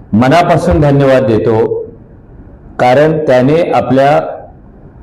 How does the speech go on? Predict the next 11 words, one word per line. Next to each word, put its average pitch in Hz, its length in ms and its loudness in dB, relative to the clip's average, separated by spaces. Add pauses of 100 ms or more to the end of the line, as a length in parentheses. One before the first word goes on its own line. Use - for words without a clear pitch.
(160)
वडिलांचं 143 720 0
स्मरण 147 680 0 (2000)
कर्मकांडात 165 680 2 (100)
न - 60 2
करता 117 800 0 (1040)
एका 127 380 0
सामाजिक 143 880 0
परिवर्तनाच्या 135 960 0
प्रवाहात 127 640 0
केलेलं 90 520 -2
आहे. - 120 -8